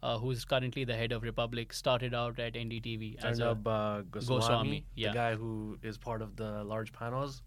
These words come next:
Speaker 1: Yeah. So, so he
Speaker 2: Yeah.
Speaker 1: is, uh, so he started at this thing. And Rajdeep Sardesai, who is currently at India Today, started at N D T V. Uh, Barkha Dutt, who was somebody, uh, when I was growing up,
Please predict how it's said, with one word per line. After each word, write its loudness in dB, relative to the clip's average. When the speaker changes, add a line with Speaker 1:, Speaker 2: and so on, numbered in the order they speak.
Speaker 1:
Yeah. 6
So, 2
so 2
he 2
Speaker 2:
Yeah. 4
Speaker 1:
is, -2
uh, 0
so -2
he 2
started 2
at -2
this -8
thing. -8
And -4
Rajdeep 4
Sardesai, -2
who 0
is -2
currently 4
at 2
India 0
Today, -4
started 2
at -4
N -4
D -8
T -6
V. -8
Uh, 4
Barkha 8
Dutt, 2
who -2
was 4
somebody, 2
uh, 0
when 0
I 2
was 2
growing -2
up, 2